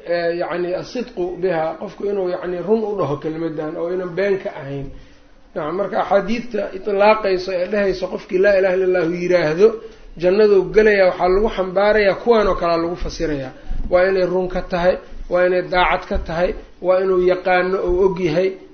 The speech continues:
Waxyaabahaas oo dhan baa markaa lagu macnaynayaa, nacam. Ee, bimujarad laa ilaaha illallah oo afka laga dhaho ma ahan wax la sheegaya, nacam. Ee, waxay u baahan tahay ictiqaad qalbiya oo dhabnimay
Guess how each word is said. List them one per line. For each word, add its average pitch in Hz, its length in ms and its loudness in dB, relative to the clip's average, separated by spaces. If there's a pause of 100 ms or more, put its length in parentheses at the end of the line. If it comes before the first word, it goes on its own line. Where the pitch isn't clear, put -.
(120)
Waxyaabahaas 214 500 2
oo - 60 -8
dhan 190 200 -6
baa 165 160 0
markaa 170 380 -4 (580)
lagu 180 560 -2
macnaynayaa, 175 760 -2
nacam. - 300 -6
Ee, 170 180 -8 (420)
bimujarad 185 560 -2
laa 202 220 2
ilaaha 190 160 0
illallah 185 260 0
oo 180 140 0
afka - 280 -2
laga 175 220 0
dhaho 165 200 -4
ma 185 140 -4
ahan 165 200 -4
wax 151 220 -6
la 151 60 -6
sheegaya, 151 460 -4
nacam. - 240 -18 (360)
Ee, 180 80 0
waxay 180 220 0
u 226 80 4
baahan 196 320 -2
tahay 180 220 2
ictiqaad 196 480 -2
qalbiya 208 440 2 (100)
oo 175 180 -8
dhabnimay 190 460 2